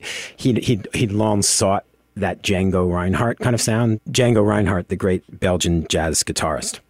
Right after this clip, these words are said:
Django Reinhardt's one of his godheads. Um, and that, I think, was a big epiphany for Nelson in kind of, you know, homing in on his own sound. But you're absolutely right.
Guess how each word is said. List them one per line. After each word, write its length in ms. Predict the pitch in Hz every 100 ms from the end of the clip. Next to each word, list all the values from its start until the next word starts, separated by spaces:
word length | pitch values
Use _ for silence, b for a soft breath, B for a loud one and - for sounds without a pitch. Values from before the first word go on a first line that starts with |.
| -
Django 240 | 101 87
Reinhardt's 360 | 85 82 87 -
one 100 | 87
of 80 | 80
his 180 | 80 -
godheads. 640 | - 85 85 87 87 - -
Um, 340 | 85 80 87 - -
and 160 | 110
that, 200 | 113 127 -
I 80 | 104
think, 140 | 123
was 100 | 98
a 40 | 90
big 140 | 95
epiphany 560 | 92 - 87 101 98 117
for 320 | - 101 98 -
Nelson 380 | 98 92 107
in 140 | 92 87
kind 200 | 101 87
of, 180 | 82 - - B B B
you 80 | 82
know, 120 | 80
homing 440 | - 110 92 90
in 200 | 92 90
on 140 | 90 98
his 160 | 98
own 200 | 107 101
sound. 320 | - 98 101
But 100 | 90
you're 120 | 78 92
absolutely 440 | 92 - - 69
right. 300 | 85 85 80